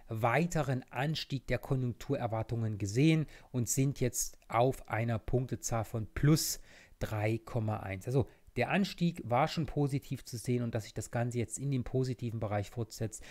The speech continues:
rein von den Erwartungen her, das ist schon ein schönes Zeichen. Spannend bleibt es natürlich, wie sich das Ganze weiterentwickelt, aber aus aktueller Sicht Richtung Frühindikator ist das doch auch wirklich schön zu sehen. Jetzt blicken wir mal noch auf die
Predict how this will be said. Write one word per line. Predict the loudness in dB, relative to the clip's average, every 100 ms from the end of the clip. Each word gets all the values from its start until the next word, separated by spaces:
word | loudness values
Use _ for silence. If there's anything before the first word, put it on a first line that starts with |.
| -18 -2
rein | 4 6 4
von | 2 -2
den | -2 -2
Erwartungen | 0 0 0 -2 -2
her, | -2 -2 -4 -10 -12 0
das | 0 0
ist | -4
schon | 0 0 0 -8 -4
ein | -2
schönes | 2 4 4 4 0
Zeichen. | 0 2 2 2 -2 -4 -8
Spannend | -4 2 4 4 4
bleibt | 0 0
es | -6
natürlich, | -6 -4 -4 -4
wie | -6
sich | -6
das | -6 -4
Ganze | -4 -2
weiterentwickelt, | 2 2 0 -4 -4 -4 -2
aber | 0 0
aus | -2 -6 -12
aktueller | -14 -8 -8 -4 -2
Sicht | 0 -2 -4 -14 -18 -20 -20 0 2
Richtung | 4 2 -2
Frühindikator | 0 0 0 -2 -2 -2 0 -2 -2 -8 -8
ist | -6 -4
das | -4
doch | -2 -4 -4
auch | -4 -2
wirklich | -2 -2 -6
schön | 2 4 4 4 -2 -12 -6
zu | 0
sehen. | 4 6 8 6 2 -10 _ _ -20 -20 -20 _ -14 -4
Jetzt | -2 0
blicken | 4 4 6
wir | 4
mal | 4 4
noch | 2 0
auf | 0 0 0
die | -2